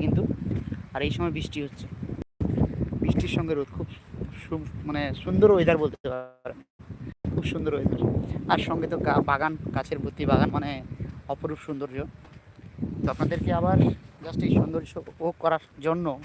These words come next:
আমরা আবার চলে এলাম লাইভ ভিডিও নিয়ে। Just কিছু কথা, কিছু দেখা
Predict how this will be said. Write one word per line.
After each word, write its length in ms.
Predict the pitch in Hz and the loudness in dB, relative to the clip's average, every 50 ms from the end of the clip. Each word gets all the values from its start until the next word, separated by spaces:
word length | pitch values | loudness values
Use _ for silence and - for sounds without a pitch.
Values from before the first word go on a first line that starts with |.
| - - - - - - - - - - - - - - - 139 | -14 -14 -14 -14 -18 -18 -20 -20 -20 -18 -18 -18 -16 -12 -8 -8
আমরা 140 | 135 143 143 147 | -2 0 2 2
আবার 120 | 151 151 - | 2 2 0
চলে 140 | - 165 175 180 | 2 4 4 6
এলাম 140 | 185 185 202 190 - _ - - - 135 | 4 4 0 -2 -8 _ -20 -14 -4 -2
লাইভ 120 | 143 131 131 127 143 | -2 -2 -2 -4 -6
ভিডিও 180 | 139 147 147 147 | -2 -2 0 0
নিয়ে। 120 | 151 180 254 - - - - - - - - - - - - - - | 0 -4 -4 -8 -16 -20 -20 -20 -20 -20 -20 -20 -14 -12 -10 -2 0
Just 160 | 175 196 - - | 0 0 0 -2
কিছু 160 | 190 - - - - 160 | -4 -2 -2 -2 0 0
কথা, 220 | 156 - - 175 175 170 180 - - - - - - - 139 - - - - - - | -2 0 0 -2 -2 -2 -6 -6 -4 -2 -2 -2 0 0 0 0 0 -2 -2 -2 -6
কিছু 200 | - - - 143 135 127 - - - - 139 | -8 -8 -8 -6 -6 -6 -8 -12 -8 -6 -6
দেখা 200 | 139 - - | -4 0 0